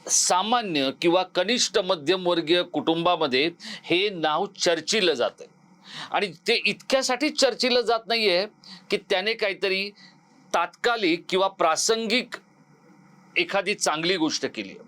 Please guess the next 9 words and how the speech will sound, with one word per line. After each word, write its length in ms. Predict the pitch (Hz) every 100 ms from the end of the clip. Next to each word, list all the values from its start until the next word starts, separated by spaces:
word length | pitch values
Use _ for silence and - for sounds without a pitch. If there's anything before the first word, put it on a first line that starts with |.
| _ - - -
सातत्यानं 880 | - - 175 - 254 240 - 220 220
प्रयत्न 520 | 220 185 170 180 165
करत 480 | 185 180 185 214 - - _ _ - - - - -
सहकाराचा 760 | - 190 196 220 240 247 240
झेंडा 540 | 196 135 151 135 123 120 - _ - - -
आणि 180 | 147 165 - 190
त्याचबरोबर 760 | 196 220 180 165 151 135 131 127 - 143 -
बँकिंगचा 760 | 110 117 156 175 220 247 233 220
झेंडा 500 | - 151 139 127